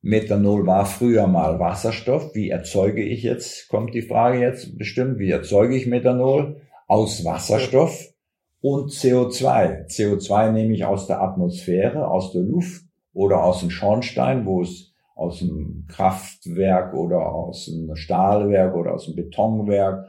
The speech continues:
oder aus einer Zuckerrübenfabrik, wo C O zwei oder Papierfabrik,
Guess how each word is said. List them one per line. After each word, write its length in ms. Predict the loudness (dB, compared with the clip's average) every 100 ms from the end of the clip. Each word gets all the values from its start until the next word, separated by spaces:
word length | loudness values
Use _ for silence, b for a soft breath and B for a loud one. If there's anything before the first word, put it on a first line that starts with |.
| B B
oder 220 | -10 -6 -6
aus 180 | -4
einer 120 | -6 -6
Zuckerrübenfabrik, 1200 | -6 -2 0 0 0 -2 -2 -4 -2 -2 -4 -6
wo 200 | -8 -10
C 260 | -4 -2
O 100 | -2
zwei 380 | -4 -4 -2 -2
oder 200 | -4 -8
Papierfabrik, 840 | -12 -10 -6 -6 -2 -2 -2 -4